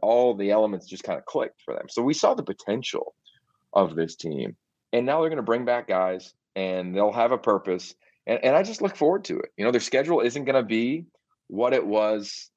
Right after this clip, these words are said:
this past season. Like, it was set up. We looked at the home games, where their games were, but they still aren't gonna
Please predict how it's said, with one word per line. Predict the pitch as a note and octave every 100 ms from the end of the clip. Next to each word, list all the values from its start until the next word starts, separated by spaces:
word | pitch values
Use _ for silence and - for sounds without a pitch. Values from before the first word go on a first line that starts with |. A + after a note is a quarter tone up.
| -
this | G2+
past | - - G#2+ -
season. | A2 B2
Like, | G#2+
it | G2
was | G#2 -
set | - A2 F2
up. | D2+ -
We |
looked | F2 E2+ C#2
at |
the | -
home | - A2 G#2+
games, | G2+ G2 G2 F2+
where | F2 E2
their | D#2+
games | G2+ G#2 G2+ F#2+
were, | G2 F#2+ - _ -
but | C3+
they | D3+
still | - G#3+ G#3 E2
aren't | A2+ C3
gonna | G#2